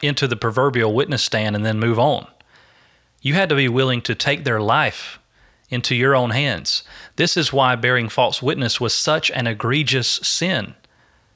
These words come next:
You were not merely putting someone's reputation on the line, you were endangering their life.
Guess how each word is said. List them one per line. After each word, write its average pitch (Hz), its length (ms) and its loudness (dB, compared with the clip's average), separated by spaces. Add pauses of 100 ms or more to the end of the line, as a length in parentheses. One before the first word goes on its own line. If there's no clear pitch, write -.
(160)
You 151 180 0
were 156 80 4
not 156 200 2
merely 160 300 2
putting 139 360 0
someone's 127 440 0
reputation 123 640 0
on 104 140 0
the 98 80 0
line, 95 320 -2
you 139 100 2
were 151 140 2
endangering 127 760 0
their 113 160 2
life. 113 540 0